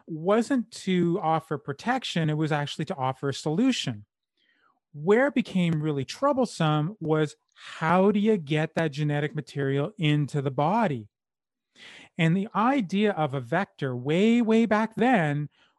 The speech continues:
was, I mean, it was kinda crazy because all we had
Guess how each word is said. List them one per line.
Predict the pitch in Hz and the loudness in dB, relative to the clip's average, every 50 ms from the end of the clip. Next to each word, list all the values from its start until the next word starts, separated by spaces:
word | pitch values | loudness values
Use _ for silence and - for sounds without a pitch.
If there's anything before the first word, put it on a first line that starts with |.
| _ _ - | _ _ -10
was, | 165 143 165 175 175 175 175 175 165 - - - - - - - _ | -4 0 2 4 4 4 2 2 0 -4 -10 -14 -16 -18 -20 -12 _
I | - 165 165 | -2 0 0
mean, | 165 165 165 160 151 151 147 185 - _ - | 2 2 2 0 0 -2 -4 -6 -10 _ -16
it | 180 180 - - 190 180 | -16 -16 -8 -6 -4 0
was | 170 202 190 - | 2 0 0 0
kinda | - - - 214 233 247 | -4 -6 -4 -2 -2 -2
crazy | 240 - - 240 247 262 226 165 156 | -2 -2 -2 -2 0 0 0 -2 -2
because | 135 151 - 165 180 - - | -4 -4 -4 -6 -6 0 2
all | 202 233 277 302 | 4 4 4 4
we | 254 262 254 208 | 2 2 2 0
had | 165 - - 220 240 240 202 165 151 143 147 | 0 -2 -4 -4 -4 -2 -2 -2 -2 -2 -4